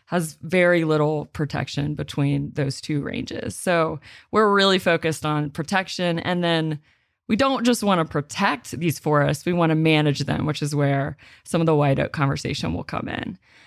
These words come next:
But we also have an extensive prescribed fire program,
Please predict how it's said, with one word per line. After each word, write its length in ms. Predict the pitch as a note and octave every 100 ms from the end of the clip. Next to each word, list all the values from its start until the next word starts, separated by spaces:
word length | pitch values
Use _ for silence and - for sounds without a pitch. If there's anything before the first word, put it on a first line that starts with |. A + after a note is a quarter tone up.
| -
But 120 | G3+
we 100 | G#3+
also 340 | G#3+ C#4 D#4
have 340 | C4 A3 F#3+ -
an 80 | E3+
extensive 520 | D3+ - E3+ D#3+ D3
prescribed 480 | - D3 D3 C#3 C#3+
fire 340 | E3+ E3 A#3
program, 880 | B3+ C4+ C4 C4 C4 C4 C4 C4 C4